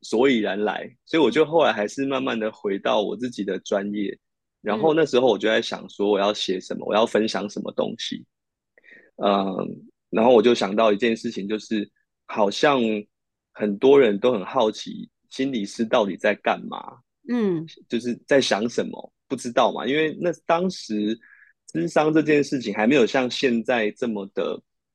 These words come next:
Speaker 1: 对，对，现在真的是这几年慢慢的大家接受度越来越高，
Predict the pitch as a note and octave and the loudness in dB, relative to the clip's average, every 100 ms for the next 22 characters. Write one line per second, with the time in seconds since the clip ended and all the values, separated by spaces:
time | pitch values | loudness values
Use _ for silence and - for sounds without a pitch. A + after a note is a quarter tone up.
0 | _ _ _ _ _ - C#3+ G#2 A#2 G2+ | _ _ _ _ _ 0 2 4 2 0
1 | E3+ E3 E3 C#3 D3+ B2 - C3 A#2 _ | 0 2 2 2 0 -2 -4 -6 -6 _
2 | _ - D#3 - G#2 G2+ G3 F#2+ - A2+ | _ -2 -2 -2 -4 -2 -2 -4 -8 -12
3 | _ _ - C#3+ C#3 B2+ G#2+ B2 A#2 A#2 | _ _ -2 0 2 2 2 2 2 0
4 | A2+ A#2 A#2 - B2+ B2 A#2+ A#2+ A#2 A2+ | 0 0 -2 0 0 2 -2 0 0 0
5 | G#2+ A2+ G#2 G2+ | 0 -2 -2 -6